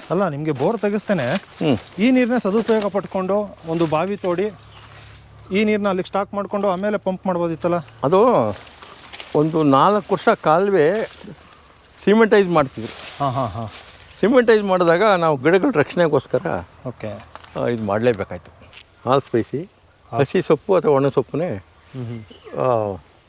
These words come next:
Speaker 2: ಪಲಾವ್ಗೆ
Speaker 1: ಹ್ಮ್.
Speaker 2: ಹಾಕ್ಬೋದು.
Speaker 1: ಪಲಾವ್ ಅಥವಾ ಟೀ ಮಾಡ್ಕೊಂಡು ಕುಡಿಬೋದು.
Speaker 2: ಹ್ಮ್, ಯಾವ್ದಕ್ಕೆ ಬೇಕಾದ್ರೂ ಉಪಯೋಗಿಸ್ಬೋದು.
Speaker 1: ಹ್ಮ್, ಹ್ಮ್, ಹ್ಮ್. ಇದೇನ್ ಸರ್ ಇದು ಗುಂಡಿ?
Speaker 2: ಕಾಲುವೆ, ಕಾಲುವೆಯಿಂದ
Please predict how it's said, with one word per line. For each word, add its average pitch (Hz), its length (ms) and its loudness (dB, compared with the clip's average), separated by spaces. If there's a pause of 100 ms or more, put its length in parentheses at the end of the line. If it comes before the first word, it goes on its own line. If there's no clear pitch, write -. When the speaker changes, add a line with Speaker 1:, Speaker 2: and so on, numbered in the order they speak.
(640)
Speaker 2:
ಪಲಾವ್ಗೆ 131 420 2
Speaker 1:
ಹ್ಮ್. 117 460 -12 (400)
Speaker 2:
ಹಾಕ್ಬೋದು. 104 380 -12 (880)
Speaker 1:
ಪಲಾವ್ 120 260 -4 (240)
ಅಥವಾ 117 200 -8
ಟೀ 131 160 -6
ಮಾಡ್ಕೊಂಡು 123 340 -6
ಕುಡಿಬೋದು. 117 320 -8
Speaker 2:
ಹ್ಮ್, - 520 -2
ಯಾವ್ದಕ್ಕೆ 185 320 0
ಬೇಕಾದ್ರೂ 123 220 0
ಉಪಯೋಗಿಸ್ಬೋದು. - 460 -12
Speaker 1:
ಹ್ಮ್, 117 180 -10
ಹ್ಮ್, 117 200 -12 (560)
ಹ್ಮ್. 95 100 -18 (920)
ಇದೇನ್ 165 220 -4
ಸರ್ 131 140 -4
ಇದು 123 140 -4
ಗುಂಡಿ? 131 220 -4
Speaker 2:
ಕಾಲುವೆ, 151 640 0
ಕಾಲುವೆಯಿಂದ 156 540 2